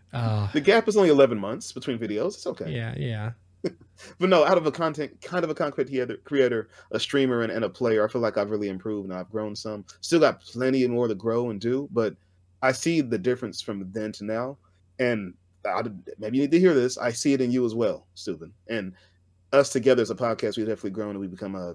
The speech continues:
Speaker 2: a better podcast, better product. I mean, you, you have this accessibility to go back and look at our numbers from when we first started to where we are now. And every time I talk to you, "Well, how'd the numbers do this week on the video?" And you're like, "Oh, it's slightly above average." And every time it's been slightly above.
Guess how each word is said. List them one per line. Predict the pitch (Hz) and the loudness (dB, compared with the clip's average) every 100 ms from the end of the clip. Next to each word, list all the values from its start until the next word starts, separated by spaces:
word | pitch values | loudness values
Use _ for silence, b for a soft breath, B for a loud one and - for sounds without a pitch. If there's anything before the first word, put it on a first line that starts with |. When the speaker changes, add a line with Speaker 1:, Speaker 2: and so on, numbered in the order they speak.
| _ | _
Speaker 2:
a | - | -14
better | 90 80 101 92 | -12 -6 -6 -4
podcast, | 107 117 101 90 | -4 -4 -4 -6
better | 113 104 | -4 -4
product. | 113 113 92 - | -2 -4 -6 -8
I | 107 | -8
mean, | 110 95 92 b b _ _ _ _ _ _ _ | -6 -8 -10 b b _ _ _ _ _ _ _
you, | 139 139 | -6 -6
you | 127 175 190 180 | -2 2 4 4
have | 139 | 4
this | 120 113 - - | 4 0 -6 -6
accessibility | - 127 123 110 | -4 2 2 2
to | |
go | 110 | 0
back | 101 123 | -2 -4
and | |
look | 117 | -4
at | 110 | -2
our | 104 - | -4 -6
numbers | 120 120 110 - | -4 -2 -2 -4
from | 117 95 85 _ _ _ - | -6 -6 -10 _ _ _ -10
when | 107 | -8
we | |
first | - 143 131 | 2 2 4
started | 127 117 | -2 0
to | 123 | -2
where | |
we | 107 | 0
are | 95 | -4
now. | 110 131 87 _ _ _ _ _ _ _ _ _ - | -2 -2 -4 _ _ _ _ _ _ _ _ _ -4
And | 123 117 98 92 _ _ _ _ - | -2 -2 -4 -14 _ _ _ _ 0
every | 151 | 0
time | 165 | 4
I | 139 | 2
talk | 151 135 | 2 0
to | 113 | -2
you, | 104 | -4
"Well, | 101 | -4
how'd | 123 | -2
the | |
numbers | 123 117 117 | -2 -4 -6
do | |
this | 95 - | -10 -10
week | - 107 | -12 -12
on | |
the | 101 | -10
video?" | 104 95 | -8 -6
And | 104 | -4
you're | 117 | -2
like, | 160 | 2
"Oh, | 156 139 | 2 2
it's | 127 - | -2 0
slightly | 143 110 120 | 0 2 0
above | 110 98 | -2 -4
average." | 90 80 - | -6 -8 -6
And | 151 | 0
every | 170 180 | 2 4
time | 175 | 2
it's | 143 | 0
been | 127 | -2
slightly | - 131 120 | 0 0 0
above. | 101 87 | -4 -8